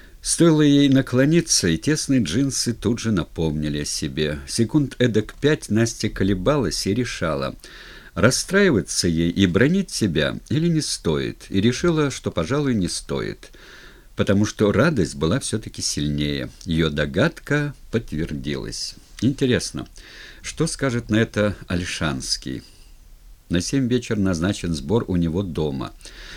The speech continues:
Лешка ее отвезет в Москву и оставит у Ольшанского, а сам, пока сыщики будут совещаться, съездит куда-то по делам. Кажется,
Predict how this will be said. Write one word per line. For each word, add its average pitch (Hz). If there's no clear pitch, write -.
Лешка 92
ее 85
отвезет 82
в -
Москву 95
и 98
оставит 131
у 104
Ольшанского, 76
а 85
сам, 175
пока -
сыщики -
будут 78
совещаться, -
съездит 151
куда-то 104
по 113
делам. 80
Кажется, 117